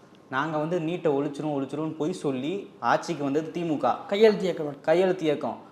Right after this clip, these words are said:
Speaker 1: ஆனா ஏழு புள்ளி அஞ்சு சதவீதம் இடஒதுக்கீடு கொடுத்து, ஆறுநூறுக்கும் மேற்பட்ட சீட்டுகளை கொடுத்து, அங்க நிக்கக்கூடிய மாணவர்களுக்கு ஒளிவிளக்கா திகழ்ந்ததே வந்து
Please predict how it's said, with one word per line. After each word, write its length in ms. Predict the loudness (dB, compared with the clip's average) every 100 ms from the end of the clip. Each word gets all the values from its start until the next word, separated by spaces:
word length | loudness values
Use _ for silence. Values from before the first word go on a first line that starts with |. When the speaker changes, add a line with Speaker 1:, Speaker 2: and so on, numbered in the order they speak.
| -8
Speaker 1:
ஆனா 220 | -2 0
ஏழு 340 | 0 2 2 2
புள்ளி 220 | 0 0
அஞ்சு 220 | 2 0
சதவீதம் 440 | -2 0 0 0
இடஒதுக்கீடு 560 | 2 2 2 -2 -4 -4
கொடுத்து, 600 | -2 -2 -2 -2 -2 -2 0
ஆறுநூறுக்கும் 600 | 4 4 4 0 0 -4
மேற்பட்ட 420 | -4 -4 -2 -4 -4
சீட்டுகளை 420 | -4 0 0 0
கொடுத்து, 600 | -2 -6 -4 -2 -2 -4 -8 -20 -8
அங்க 220 | -4 -2
நிக்கக்கூடிய 600 | 0 0 0 0 0 0
மாணவர்களுக்கு 760 | 0 0 0 2 0 0 0 0
ஒளிவிளக்கா 440 | 2 2 2 -2
திகழ்ந்ததே 600 | 0 0 4 4 4 2
வந்து 520 | 0 0 2 2 -2